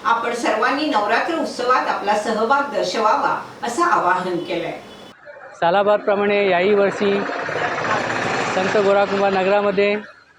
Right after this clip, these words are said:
Speaker 2: संत गोराकुंभार मित्र मंडळामार्फत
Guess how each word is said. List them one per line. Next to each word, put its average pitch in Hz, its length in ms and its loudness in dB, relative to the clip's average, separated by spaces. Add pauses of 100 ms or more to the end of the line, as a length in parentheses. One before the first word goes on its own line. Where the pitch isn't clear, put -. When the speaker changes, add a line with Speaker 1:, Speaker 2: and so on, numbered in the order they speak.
(260)
Speaker 2:
संत 190 180 -2
गोराकुंभार 202 520 2
मित्र 196 300 0
मंडळामार्फत 196 1040 2